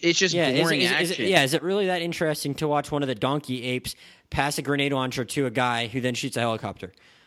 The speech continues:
Speaker 1: No.
Speaker 2: Um, and I didn't even need a war scene. I, thing is, like, I, I, I, I kinda liked that it was turned into a heist movie almost. And
Speaker 1: Sure,
Speaker 2: I thought that was
Speaker 1: but
Speaker 2: cool.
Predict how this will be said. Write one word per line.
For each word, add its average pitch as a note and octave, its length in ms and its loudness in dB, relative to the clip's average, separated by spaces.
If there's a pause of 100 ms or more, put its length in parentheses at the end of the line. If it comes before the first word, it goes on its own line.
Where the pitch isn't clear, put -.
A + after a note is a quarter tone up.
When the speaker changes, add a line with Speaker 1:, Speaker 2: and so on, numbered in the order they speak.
(260)
Speaker 1:
No. E3 340 2
Speaker 2:
Um, F#2 120 -18 (280)
and E3+ 480 -4 (580)
I F3+ 100 4
didn't A3 160 0
even E3 160 -2
need D3+ 140 0
a C3+ 60 2
war C#3+ 200 0
scene. A2+ 220 -8
I, C#3+ 140 -8
thing F#3+ 180 -8
is, F3+ 140 -4
like, D3+ 180 -6
I, E3+ 240 -2 (400)
I, F#3+ 120 0 (120)
I, G3 220 0
I G3 100 2
kinda G3 240 0
liked D3+ 300 2
that C3+ 100 0
it B2 160 -4
was B2+ 220 -4
turned C3+ 260 -2
into B2+ 180 0
a A2+ 60 -6
heist C3 300 -2
movie D3+ 420 -2
almost. D#3 440 -4
And - 60 -20 (300)
Speaker 1:
Sure, - 640 2
Speaker 2:
I D3+ 80 -6
thought C#3+ 180 -2
that C#3+ 100 -2
was C#3+ 60 2
Speaker 1:
but D#3+ 160 6
Speaker 2:
cool. D#3+ 260 -4